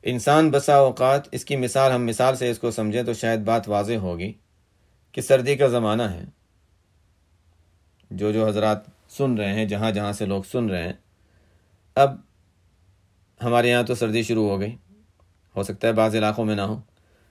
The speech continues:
سخت سردی کا زمانہ ہو، برف گر رہی ہے، انسان کوئی اس کو، کہ کوئی ہمیں ہیٹر دے کہ اچھا، دیکھو، یہ ہیٹر ہے، اس کو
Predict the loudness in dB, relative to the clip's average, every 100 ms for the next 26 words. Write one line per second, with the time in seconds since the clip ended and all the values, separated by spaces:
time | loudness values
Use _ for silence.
0 | _ _ _ _ -2 0 0 2 2 2
1 | 2 2 2 0 0 0 -2 -6 -12 -20
2 | _ _ _ _ _ _ -8 0 4 4
3 | 4 2 4 2 0 -4 -8 _ _ _
4 | _ _ _ _ _ _ _ _ _ -4
5 | -2 2 2 2 -2 -8 _ _ _ _
6 | _ _ _ _ _ _ _ _ _ _
7 | _ 2 4 4 2 0 0 0 -2 4
8 | 4 4 -2 -6 -2 0 2 6 6 6
9 | 2 4 2 2 0 0 0 0 0 0
10 | 2 2 0 -2 0 2 0